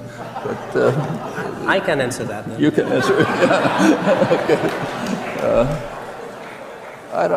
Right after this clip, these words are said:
Speaker 1: I don't think it has any effect on language, except kind of the way, say, teenage slang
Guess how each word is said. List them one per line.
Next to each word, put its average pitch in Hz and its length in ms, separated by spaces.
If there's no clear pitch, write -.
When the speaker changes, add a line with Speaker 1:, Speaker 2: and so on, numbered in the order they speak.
Speaker 1:
I 175 40
don't 180 120
think 139 140
it 135 60
has 127 120
any 120 200
effect - 380
on 104 280
language, 113 500
except - 380
kind 135 200
of 101 80
the 110 100
way, 104 280
say, 113 220
teenage 117 540
slang 113 580